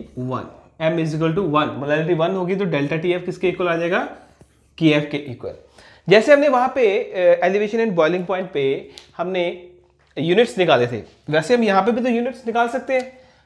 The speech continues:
हमें पता ही है, अ, टेम्परेचर है तो केल्विन, केएफ़ के निकालने हैं। मोलैलिटी,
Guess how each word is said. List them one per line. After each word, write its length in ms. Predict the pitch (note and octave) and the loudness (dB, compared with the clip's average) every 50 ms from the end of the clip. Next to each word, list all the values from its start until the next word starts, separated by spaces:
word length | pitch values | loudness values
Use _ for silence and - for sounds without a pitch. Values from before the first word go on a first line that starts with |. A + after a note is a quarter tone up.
| _ _ - | _ _ -8
हमें 180 | F#3 G3+ A3+ | -6 -4 -4
पता 180 | G3+ F#3+ - A#3+ | -4 -2 0 0
ही 120 | B3 B3 | 0 0
है, 80 | A#3+ A#3 | 0 -2
अ, 1120 | A#3+ - - - - - - F#3 - - _ _ - - - - - D3+ D#3 D#3 D#3 D#3 | -4 -10 -14 -20 -20 -20 -20 -20 -20 -20 _ _ -20 -20 -14 -6 -2 0 2 2 2 2
टेम्परेचर 600 | D#3 F3 F3 E3 F#3+ G3+ G3+ - A#3 A#3 A#3 - - - - - _ - | 2 0 0 2 0 0 2 2 0 0 0 -4 -10 -16 -20 -18 _ -4
है 140 | F3+ F#3 G3 | -2 -2 0
तो 180 | F#3+ A3 A#3+ D4 - - - - - _ - - - - - _ _ _ _ _ _ _ _ _ _ _ _ _ _ _ _ - - - - | 0 0 -2 -2 -4 -10 -18 -20 -20 _ -20 -20 -20 -20 -20 _ _ _ _ _ _ _ _ _ _ _ _ _ _ _ _ -20 -12 -4 0
केल्विन, 460 | F#3+ F#3 F#3 F#3 A3+ D4 F4+ - - - - - - - _ _ _ - _ _ _ _ _ _ _ _ _ _ _ _ _ _ _ _ _ _ _ _ _ _ - _ _ _ _ _ - - - _ - | 2 2 4 4 2 0 -2 -4 -10 -16 -20 -20 -20 -20 _ _ _ -20 _ _ _ _ _ _ _ _ _ _ _ _ _ _ _ _ _ _ _ _ _ _ -20 _ _ _ _ _ -20 -20 -18 _ 0
केएफ़ 280 | F3 E3+ F3+ F3+ F3+ | 2 2 2 2 0
के 100 | - G#3+ | -2 -2
निकालने 460 | F#3 F3+ D#3+ D3+ C#3 C#3 D#3 F#3 A3+ B3+ | 0 0 2 2 2 2 2 2 0 0
हैं। 280 | C4 B3 B3 - - - | -2 -4 -8 -12 -12 -8
मोलैलिटी, 520 | D#3+ E3 E3+ E3+ E3 F3+ G3 G3 B3 C4+ | -6 -4 -2 0 0 2 2 2 0 -2